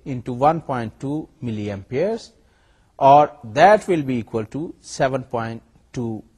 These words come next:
volts۔ اگلی مثال میں ہم نے جو ریزسٹیو نیٹ ورک کا سرکٹ کنسیڈر کیا ہے، اس میں ایک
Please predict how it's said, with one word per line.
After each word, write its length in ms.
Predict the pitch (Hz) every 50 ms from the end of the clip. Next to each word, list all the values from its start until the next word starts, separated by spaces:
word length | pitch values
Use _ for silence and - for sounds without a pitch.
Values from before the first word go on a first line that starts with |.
| _ -
volts۔ 520 | 151 151 127 95 65 - - - - - - _ _ _ _ _ _ _ _ _ _ _ _ _ _ _ _ _ _ _ _ _ _ _ _ _ _ _ _ _ _ _ _ _ _ _ _ _ _ _ _ _ -
اگلی 280 | 185 180 202 240 269 277
مثال 380 | 247 226 - - 165 143 131 120
میں 220 | 123 120 113 104 104 117 - _ _ - -
ہم 140 | 139 135 139
نے 220 | 127 117 110 110 110 - - _ _ _ _ _ _ _ _ _ _ _ -
جو 160 | 117 123 139 139 135 131 131 131 - _ _ _ _ _ _ _ _ _ _ _ _ _ _ _ -
ریزسٹیو 480 | 127 139 151 190 202 - - 202 170 147 - -
نیٹ 280 | 139 156 170 170 - 170
ورک 200 | 143 131 110 -
کا 100 | 135 123
سرکٹ 520 | 117 - 143 127 - - 131 120 110 - - _ _ -
کنسیڈر 400 | 131 123 117 - 151 160 190 175 -
کیا 300 | - - 107 107 107 101
ہے، 180 | 104 101 104 - - _ _ _ _ _ _ -
اس 300 | - 202 214 - - -
میں 260 | 175 151 135 123 120 - _ _ _ _ _ _ _ -
ایک 320 | 151 143 147 147 143 131